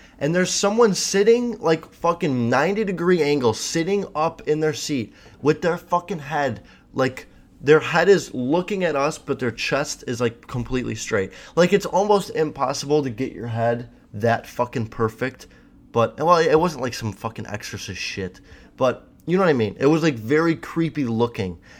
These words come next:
And this person was just staring at us,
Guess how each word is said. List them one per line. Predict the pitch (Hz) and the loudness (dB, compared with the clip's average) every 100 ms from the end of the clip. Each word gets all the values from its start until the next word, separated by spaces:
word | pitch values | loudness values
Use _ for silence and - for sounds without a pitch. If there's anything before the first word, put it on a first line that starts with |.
| - _ 127 | -20 _ 0
And | 123 127 120 - - | 0 0 -4 -14 -2
this | 165 175 | 0 0
person | 220 202 202 170 | 2 2 2 0
was | 143 | 0
just | 113 170 - | 0 -4 -4
staring | - - 131 139 160 | -4 2 2 4 2
at | 160 165 | 0 0
us, | 180 - | 0 -2